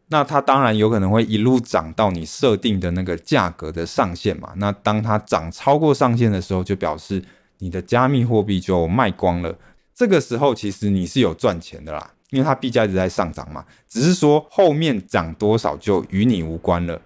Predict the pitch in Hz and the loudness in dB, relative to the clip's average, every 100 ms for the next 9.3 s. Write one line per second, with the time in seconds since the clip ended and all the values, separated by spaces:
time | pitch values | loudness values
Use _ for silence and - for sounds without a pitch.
0 | - 147 156 143 - - 92 85 - 123 | -2 -2 0 -2 -2 -2 -2 -2 0 0
1 | 131 131 117 113 95 85 - 104 90 107 | 2 0 0 0 -2 -2 -2 -2 0 0
2 | 85 - 80 87 76 _ - 139 143 131 | -2 -4 -2 -2 -2 _ -2 0 2 0
3 | 135 113 98 104 113 95 85 107 95 85 | 0 -2 -2 -4 -2 -2 0 0 -2 0
4 | 98 95 98 95 92 92 85 90 80 85 | 0 2 0 0 -2 -4 -2 -2 -2 -4
5 | 85 85 82 - 92 110 131 104 82 82 | -4 -4 -6 -8 -4 -2 0 0 -2 -2
6 | 87 82 90 98 113 113 95 85 87 104 | -4 -2 -2 -2 -2 -2 -2 -6 -2 -2
7 | 87 90 85 80 95 127 95 131 131 113 | -2 -6 -6 -4 -2 -2 0 0 2 0
8 | 123 117 90 87 - 131 92 82 90 85 | 0 2 2 0 2 2 2 -4 -8 -4
9 | 117 110 | 0 0